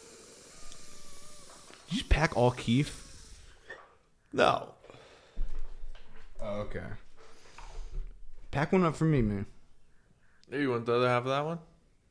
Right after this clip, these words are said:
Speaker 1: Yeah, I'll say it.
Speaker 2: <coughs> There's still a good one in there.
Speaker 1: Oh, God, I got, <coughs> oh, I got another one. Uh, I leave the T V on for my dog in case he gets bored, but I always leave it on a station like N F L Network or M L B. Like, any sports thing is good, you know, you don't get any boring shows. It's all sports stuff.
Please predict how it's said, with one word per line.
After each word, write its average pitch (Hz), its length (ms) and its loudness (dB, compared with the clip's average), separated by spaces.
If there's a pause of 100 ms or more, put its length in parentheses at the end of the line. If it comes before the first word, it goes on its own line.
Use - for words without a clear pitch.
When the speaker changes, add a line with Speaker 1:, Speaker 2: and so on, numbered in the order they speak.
(840)
Speaker 1:
Yeah, 90 240 -8
I'll 92 80 -8
say - 220 -10 (240)
it. - 1040 6
Speaker 2:
<coughs> - 0 -
There's 123 160 -4
still 107 320 4
a 101 60 -4 (180)
good 113 140 -2
one 107 220 -4
in 104 100 -8
there. 113 200 -8 (580)
Speaker 1:
Oh, 139 200 12
God, 120 320 10
I 120 100 8
got, 123 340 12
<coughs> - 40 4
oh, - 680 6
I 123 140 12
got 131 80 10
another 127 220 10
one. 98 180 2
Uh, 120 240 10
I 127 60 6
leave 156 160 8
the 139 60 6
T 143 200 4
V 135 100 6
on 123 140 8
for - 100 0
my 110 120 6
dog 110 440 10 (140)
in 113 100 -2
case 117 220 4
he 117 40 0
gets 104 140 4
bored, 110 580 4
but 113 100 6
I 120 40 12
always 135 300 10
leave 131 180 6
it 127 100 8
on 113 280 6
a - 100 -2
station 113 400 2
like 101 180 2
N 117 120 2
F 107 100 0
L 113 120 4
Network 101 540 2
or 95 140 0
M 104 180 2
L 107 120 4
B. 95 340 2
Like, 90 160 -4
any 127 160 2
sports 127 320 4
thing 110 140 6
is 95 120 2
good, 95 400 6
you 90 140 2
know, 92 80 2
you 104 160 8
don't 117 140 8
get 110 60 6
any 104 100 2
boring 101 340 6
shows. 98 540 4
It's - 100 -2
all 113 100 6
sports - 360 4
stuff. 78 280 -4